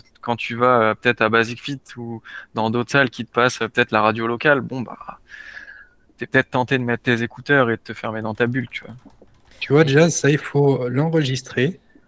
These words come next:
Speaker 2: Et puis, tu le diffuses sur les, les réseaux sociaux. Tu tags, euh, Fitness Park, Basic Fit et toutes les
Speaker 3: <laughs>
Speaker 2: salles que tu peux là-dessus. Parce que c'est vrai qu'avec les sons éclatés, euh, qui passent, quand t'as pas tes écouteurs, tu regrettes, hein.
Speaker 3: C'est, c'est horrible.
Speaker 2: Mais de fou.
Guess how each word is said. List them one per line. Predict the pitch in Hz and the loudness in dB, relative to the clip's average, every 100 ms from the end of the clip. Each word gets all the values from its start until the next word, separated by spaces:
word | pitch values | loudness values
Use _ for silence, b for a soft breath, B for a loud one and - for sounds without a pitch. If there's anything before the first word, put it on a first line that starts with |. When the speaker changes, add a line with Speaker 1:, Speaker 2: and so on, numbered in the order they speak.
| _ - | _ -8
Speaker 2:
Et | 113 | -6
puis, | 139 | -6
tu | - 131 120 | -4 -2 -4
le | |
diffuses | 120 139 - 143 | -2 -2 0 -2
sur | - | 2
les, | 135 120 | 2 2
les | - 131 123 | 2 2 4
réseaux | 123 127 | 2 0
sociaux. | - 120 - 160 | -2 -4 -2 -2
Tu | - - 123 120 120 | -2 0 2 2 2
tags, | 143 135 | 2 4
euh, | 117 107 | 0 -4
Fitness | - - - 131 - | -10 -16 -6 -4 -4
Park, | - 135 - _ | -4 -4 -4 _
Basic | 127 117 117 | -4 -4 -8
Fit | - - 147 - | -12 -8 -8 -4
et | 120 | 0
toutes | 123 160 139 | 0 0 0
les | |
Speaker 3:
<laughs> | 135 | 2
Speaker 2:
salles | - 139 | 4 4
que | 135 | 4
tu | - - - - | -2 -8 -14 -2
peux | 135 | 2
là-dessus. | 127 120 117 147 185 B B B B | 2 2 0 0 -4 B B B B
Parce | 123 - | -4 0
que | 139 | 0
c'est | - | 2
vrai | 139 165 | 2 2
qu'avec | 147 135 131 | 2 0 0
les | 131 | -2
sons | - 139 - | 0 -4 -2
éclatés, | 196 190 - 156 156 156 170 156 | 2 2 2 2 2 4 4 4
euh, | 131 127 120 120 120 123 | 4 2 2 2 0 -2
qui | 123 127 | -4 -10
passent, | - 170 - - B B B _ | 0 0 0 -10 B B B _
quand | 131 | -6
t'as | 123 120 | -4 -2
pas | 139 | -2
tes | - 123 | -2 -6
écouteurs, | 123 - - 156 | -6 -10 -6 -4
tu | - | -4
regrettes, | 120 127 127 123 139 | -4 -4 -2 -4 -6
hein. | - | -12
Speaker 3:
C'est, | - | -16
c'est | |
horrible. | 92 92 | -16 -8
Speaker 2:
Mais | 120 | -6
de | 139 | -6
fou. | - 127 | -6 -12